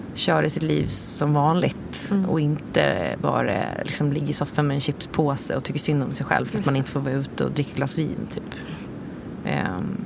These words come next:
Speaker 2: Inställning is key.
Speaker 1: Ja, och sen nu <clears throat> tänker jag, om jag blir gravid igen, att jag verkligen, verkligen ska njuta av den graviditeten och liksom så här, eh,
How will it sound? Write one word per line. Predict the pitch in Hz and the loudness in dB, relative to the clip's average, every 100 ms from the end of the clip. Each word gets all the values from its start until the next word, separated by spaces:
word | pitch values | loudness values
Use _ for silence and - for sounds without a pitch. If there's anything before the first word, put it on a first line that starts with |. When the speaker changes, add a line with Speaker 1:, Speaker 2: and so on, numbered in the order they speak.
| - - - - - - - | -8 -8 -10 -10 -10 -6 0
Speaker 2:
Inställning | 220 202 233 220 185 190 | 0 0 0 0 0 -2
is | 185 - | -4 -2
key. | 220 175 180 - - | 0 0 -4 -8 -4
Speaker 1:
Ja, | 175 202 208 202 | 6 8 8 6
och | 208 208 | 4 4
sen | 208 208 | 4 6
nu | 247 247 214 175 151 294 254 - | 6 6 6 4 6 4 2 -2
<clears throat> | - 277 214 | 0 2 4
tänker | 170 160 - - | 4 2 2 2
jag, | - - - | 2 2 2
om | 170 170 160 151 | 2 4 2 2
jag | 151 147 | 2 2
blir | 156 | 2
gravid | 175 - - - | 2 0 0 0
igen, | - - - 52 | 0 0 -2 -4
att | - - - | -4 -6 -2
jag | - | 0
verkligen, | 139 139 151 143 135 | 0 0 0 0 2
verkligen | 143 139 156 139 | 0 2 0 0
ska | - | 2
njuta | 143 143 143 175 196 - - 175 | 2 4 4 4 2 -2 2 4
av | 135 | 4
den | 131 123 | 4 2
graviditeten | 127 - 135 - 143 - - 82 - | 2 0 -2 -2 -2 -2 0 0 0
och | - | -2
liksom | 143 139 131 135 | -2 0 0 -2
så | - | 2
här, | - 80 | 2 2
eh, | - - - | 0 0 -2